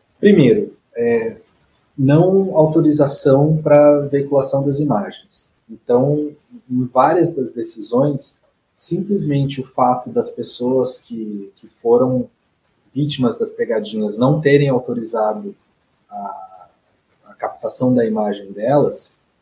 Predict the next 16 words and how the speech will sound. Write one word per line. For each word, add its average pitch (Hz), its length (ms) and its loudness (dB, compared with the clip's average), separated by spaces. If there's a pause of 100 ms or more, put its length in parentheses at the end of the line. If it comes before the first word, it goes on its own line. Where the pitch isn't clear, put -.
(460)
isso 131 280 -6
foi 123 140 0
o 123 60 4
motivo 123 460 0
da, 127 300 -2
da 120 100 -4
concessão 127 500 -4
da 123 80 -2
indenização. 123 680 -2 (1040)
Como 180 300 2
que 165 520 2 (840)
as 110 920 -2
emissoras 120 640 2
passaram 110 540 -2
a 104 40 -4
tentar 107 840 -8